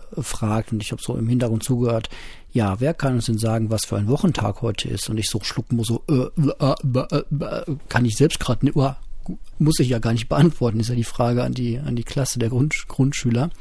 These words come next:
weil die grad die Tage lernen, aber da merke ich erst, ähm, dass man selbst auch diese Strukturen so ein Stück weit verliert und auf der anderen Seite,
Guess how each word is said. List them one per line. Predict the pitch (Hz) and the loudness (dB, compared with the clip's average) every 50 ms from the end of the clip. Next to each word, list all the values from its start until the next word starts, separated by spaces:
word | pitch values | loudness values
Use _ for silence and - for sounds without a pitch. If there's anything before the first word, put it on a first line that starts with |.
| - - - - - - - - - - - | -10 -10 -10 -10 -10 -10 -12 -12 -12 -6 -2
weil | 113 113 107 | 0 0 2
die | 117 | 2
grad | 117 113 113 107 - - | 0 0 -2 -2 -4 -4
die | - | -4
Tage | - 139 151 147 120 | 0 0 0 2 0
lernen, | 107 101 101 104 110 110 | 0 0 0 0 0 -2
aber | - 107 104 107 107 104 - - - - - - - | -2 -2 -2 0 -2 -2 -4 -6 -10 -14 -14 -8 -4
da | - 101 | 0 2
merke | 104 104 104 110 110 - | 2 2 2 0 0 -2
ich | 113 - - | -4 -4 -4
erst, | - 107 104 104 - - - - | -4 -4 -4 -4 -6 -8 -8 -8
ähm, | 101 107 113 113 110 107 107 104 104 104 - - - - | -6 -4 -4 -2 -2 -2 -2 -4 -4 -6 -8 -12 -10 -6
dass | - 98 - - | -6 -4 -2 -2
man | 110 104 | -2 0
selbst | 101 110 127 143 - - | 0 0 -2 -2 -2 -4
auch | - - | -6 -4
diese | - 107 110 110 | -4 -4 -4 -4
Strukturen | - - - - 98 - - - 135 123 117 | -4 -4 -6 -6 -6 -6 -4 -2 0 0 0
so | 104 107 | 0 -2
ein | - 110 107 104 110 | -4 -4 -6 -6 -8
Stück | - - 120 113 - - | -6 -6 -6 -6 -6 -4
weit | - 107 101 104 - - - - - - - - - - - - | -4 -2 -2 -4 -6 -10 -14 -18 -18 -18 -18 -18 -18 -16 -16 -16
verliert | - - - - 107 104 107 104 107 117 139 185 190 - - - - - - - | -12 -8 -4 -2 0 0 0 2 2 2 2 2 2 -2 -6 -10 -12 -14 -8 -2
und | - 117 113 113 - | 0 0 0 0 0
auf | 107 - | -4 -4
der | - 101 98 - - - - - - - - - - | -2 -2 -2 -4 -6 -10 -12 -14 -14 -16 -16 -18 -8
anderen | - 117 117 120 123 127 131 143 135 | -2 0 2 2 2 2 2 0 0
Seite, | 120 131 127 131 131 - - 139 135 135 139 | 0 0 0 0 0 0 -2 0 0 -2 -2